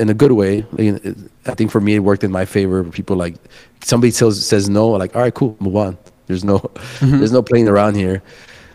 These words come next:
Speaker 1: But, um, I went to where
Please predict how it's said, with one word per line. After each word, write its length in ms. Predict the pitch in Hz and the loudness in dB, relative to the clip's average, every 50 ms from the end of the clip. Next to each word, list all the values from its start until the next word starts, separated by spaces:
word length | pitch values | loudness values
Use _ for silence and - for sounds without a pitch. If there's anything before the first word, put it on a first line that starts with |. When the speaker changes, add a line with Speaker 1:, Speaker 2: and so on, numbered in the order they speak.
| _ _ _ | _ _ _
Speaker 1:
But, 200 | - 113 110 110 | 0 2 2 2
um, 380 | 110 107 104 101 98 98 98 92 - _ _ _ _ _ _ _ _ _ _ _ _ _ _ - - - _ _ _ _ - - _ _ | 2 2 2 0 -2 -2 -6 -8 -10 _ _ _ _ _ _ _ _ _ _ _ _ _ _ -20 -20 -20 _ _ _ _ -20 -20 _ _
I 100 | - - | -2 0
went 240 | 107 110 117 120 113 - | 2 2 2 2 2 2
to 140 | - 123 | 2 2
where 480 | 117 113 110 107 104 101 101 101 98 - | 4 4 4 4 4 4 4 2 0 -2